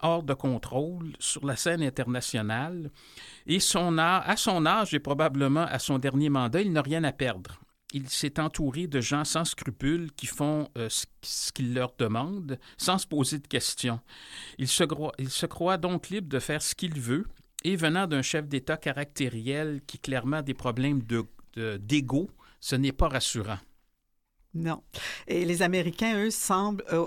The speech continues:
Speaker 2: aux abonnés absents dans leur majorité.
Speaker 1: On rêve que les élections de mi-mandat, euh, au Congrès américain, euh, vont mettre un terme à cette folie, mais le résultat pourrait nous surprendre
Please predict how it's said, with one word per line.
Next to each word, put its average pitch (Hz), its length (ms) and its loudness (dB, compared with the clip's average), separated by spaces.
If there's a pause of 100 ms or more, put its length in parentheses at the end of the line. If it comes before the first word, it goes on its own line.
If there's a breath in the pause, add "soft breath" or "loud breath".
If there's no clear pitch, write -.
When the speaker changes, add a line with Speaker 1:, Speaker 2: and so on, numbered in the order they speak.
Speaker 2:
aux 165 240 2
abonnés 175 400 2
absents 294 500 2
dans 160 160 2
leur 139 160 2
majorité. 151 600 -2 (340 loud breath)
Speaker 1:
On 165 180 6
rêve 240 380 2
que 185 100 4
les 156 300 4
élections 165 520 2
de 143 140 0
mi-mandat, 147 760 2 (160)
euh, 127 220 0
au 135 120 -2
Congrès 131 540 0
américain, 139 840 0
euh, 120 160 0
vont 127 200 0
mettre 135 320 -2
un 123 140 2 (120)
terme 143 560 2
à 117 160 -2
cette - 300 -2
folie, 143 560 -2 (400 loud breath)
mais 185 340 4
le 147 160 4
résultat 160 520 2
pourrait 143 260 -2
nous 147 100 0
surprendre 151 800 -2